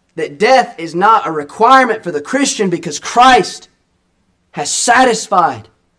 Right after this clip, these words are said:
the justice of God in relation to death. The wages of sin is death. Christ has satisfied the wrath of God upon our sin. As I said, we'll get to that more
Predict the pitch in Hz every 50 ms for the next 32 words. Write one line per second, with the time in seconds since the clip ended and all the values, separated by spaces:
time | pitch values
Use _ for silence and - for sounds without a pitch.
0 | _ _ - 147 147 - 139 196 214 233 220 - 208 180 - 175 - - 139 175
1 | 185 208 226 220 214 160 147 - - 165 151 139 143 139 143 170 208 226 220 -
2 | - - 135 113 110 _ _ _ _ _ _ _ _ _ _ _ _ _ _ _
3 | _ _ _ _ _ - 120 117 143 160 180 180 180 - - _ _ _ _ _
4 | _ _ _ _ _ _ _ _ _ _ _ _ _ _ _ _ _ _ _ _
5 | _ _ _ _ _ _ _ _ _ _ _ - - 120 123 151 175 190 175 170
6 | 151 143 139 - - - 185 202 208 190 170 147 127 117 127 - 135 151 160 156
7 | - - _ _ _ _ _ _ _ _ _ _ _ _ _ _ _ _ _ _
8 | _ _ _ _ _ _ _ _ _ _ _ _ _ _ _ _ _ _ _ -
9 | - - 165 165 175 156 131 - - - 113 - - - - 156 170 170 156 147
10 | - - 135 131 127 120 110 117 120 131 139 139 135 120 110 98 127 113 117 123
11 | 110 - - - - - 143 135 117 95 - - - - 143 143 139 120 117 117
12 | _ _ _ _ _ _ _ _ _ _ _ _ _ _ _ _ _ _ _ _
13 | _ _ _ _ _ _ _ _ _ - 131 131 139 - - 160 151 143 131 123
14 | 120 135 127 - - _ _ _ _ - 127 127 127 117 101 117 120 123 123 120
15 | 110 104